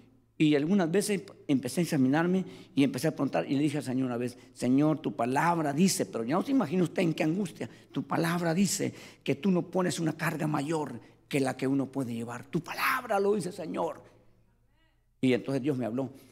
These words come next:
Exacta. Y Dios me habló y me dijo, "Yo no doy una carga mayor que la que tú puedes, pero tú te las has puesto". ¿Y sabe una de las cargas que yo me he puesto? Yo quería cambiar la gente. Encontraba personas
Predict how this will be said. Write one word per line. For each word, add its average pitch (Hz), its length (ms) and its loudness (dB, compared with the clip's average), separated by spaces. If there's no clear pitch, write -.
Exacta. 151 600 -2
Y 143 80 0
Dios 196 140 2
me 180 80 2
habló 170 140 -2
y 160 40 -2
me 151 80 -2
dijo, 151 220 -4
"Yo 185 240 2
no 196 200 0
doy 190 160 2
una 165 120 -2
carga 160 320 -4
mayor 143 320 -2
que - 100 -10
la 123 80 -6
que - 120 -18
tú 143 140 -6
puedes, 131 240 -4
pero 127 280 -4
tú 208 240 0
te 208 100 -4
las 120 160 -6
has 113 120 -12
puesto". - 320 -10
¿Y 151 80 2
sabe 196 260 6
una 214 200 4
de 180 60 2
las 151 60 -2
cargas 202 240 0
que 170 100 -4
yo 175 40 2
me 185 80 4
he 180 60 0
puesto? - 340 -4
Yo 151 80 2
quería 143 240 0
cambiar 123 320 -4
la 127 80 -6
gente. - 380 -8
Encontraba 175 720 2
personas 220 400 -2